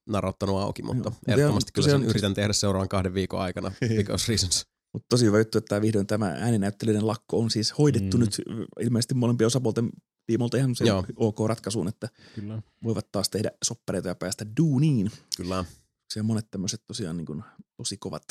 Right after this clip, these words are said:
Speaker 2: tähdet olivat sitten lukossa niin
Speaker 1: Mm,
Speaker 2: sanotusti.
Speaker 1: kyllä.
Speaker 3: Ninten-, Nintendon Amiibot rupeaa lähteä vähän käsistä.
Speaker 1: Jaha.
Speaker 3: Elikkä Nintendon, ö, uusin Super Mario, tota, Amiibo on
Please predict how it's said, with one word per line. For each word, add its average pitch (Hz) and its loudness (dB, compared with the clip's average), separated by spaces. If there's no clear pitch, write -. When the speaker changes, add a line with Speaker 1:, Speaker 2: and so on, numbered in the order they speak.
Speaker 2:
tähdet 117 -8
olivat 110 -10
sitten - -12
lukossa 131 -6
niin - -14
Speaker 1:
Mm, 113 4
Speaker 2:
sanotusti. 101 0
Speaker 1:
kyllä. 101 0
Speaker 3:
Ninten-, 139 4
Nintendon 139 4
Amiibot 110 4
rupeaa 98 -2
lähteä 95 -2
vähän 98 0
käsistä. 92 -4
Speaker 1:
Jaha. 120 2
Speaker 3:
Elikkä 135 -4
Nintendon, 98 -2
ö, 95 -10
uusin 104 2
Super 101 2
Mario, 87 -4
tota, - -14
Amiibo 98 -6
on 92 -8